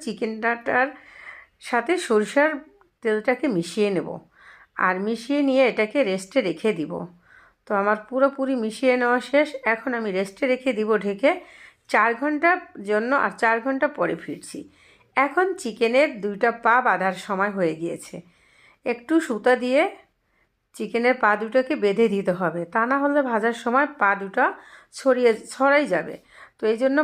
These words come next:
পা দুটো বাঁধা কিন্তু খুবই জরুরি। তো পা দুটো বেঁধে নিয়েছি। আর এরই ফাঁকে কিন্তু আমি একটা কড়াই বসিয়ে দিয়েছি। আর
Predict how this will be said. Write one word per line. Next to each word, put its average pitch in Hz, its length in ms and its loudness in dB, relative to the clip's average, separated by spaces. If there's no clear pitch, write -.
পা 226 160 6
দুটো 247 280 0
বাঁধা 226 300 2
কিন্তু 269 280 -4
খুবই 254 300 -4
জরুরি। 175 500 -4
তো 214 80 -8
পা 214 200 2
দুটো 262 280 2
বেঁধে 233 300 2
নিয়েছি। 285 420 0
আর 196 200 2
এরই 302 300 2
ফাঁকে 240 340 -2
কিন্তু 208 340 -4
আমি 214 200 0
একটা 269 380 0
কড়াই 277 340 4
বসিয়ে 202 380 -2
দিয়েছি। 170 540 -10
আর 185 180 2